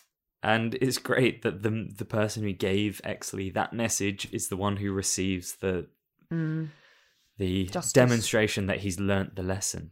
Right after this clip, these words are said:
Speaker 1: you know?
Speaker 2: Mm.
Speaker 1: Um, so, uh, yeah, I, I love that. I love that moment. That's a, that's a great way to end the film. But like I said,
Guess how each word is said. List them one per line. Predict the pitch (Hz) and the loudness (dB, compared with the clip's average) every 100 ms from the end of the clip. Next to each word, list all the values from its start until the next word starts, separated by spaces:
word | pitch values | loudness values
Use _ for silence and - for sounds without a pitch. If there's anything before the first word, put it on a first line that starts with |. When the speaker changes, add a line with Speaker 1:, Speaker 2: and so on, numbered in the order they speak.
| - | -16
Speaker 1:
you | 90 | -10
know? | 87 | -6
Speaker 2:
Mm. | 170 165 156 151 | 0 0 0 0
Speaker 1:
Um, | 92 90 87 - - - - - - | -2 -2 -6 -10 -20 -20 -16 -16 -14
so, | - 113 107 107 | -2 4 6 4
uh, | - - | 2 -2
yeah, | - - 90 - | 4 4 4 2
I, | 139 | 2
I | 151 107 | 4 8
love | 139 143 123 | 8 8 6
that. | 117 | 2
I | 98 | 4
love | 113 101 | 4 4
that | 98 | 0
moment. | - 85 85 - | -2 -8 -10 -8
That's | 104 | -4
a, | 107 98 | -2 -2
that's | - - | -4 -6
a | 98 _ _ - | -8 _ _ -12
great | - 95 107 104 | -8 -2 0 0
way | 92 92 | 0 -2
to | - | -4
end | 98 92 | -6 -6
the | |
film. | - 92 - - - | -6 -8 -10 -16 6
But | 151 | 8
like | 143 165 | 8 6
I | 196 | 4
said, | 190 - 123 101 113 | 2 0 2 2 0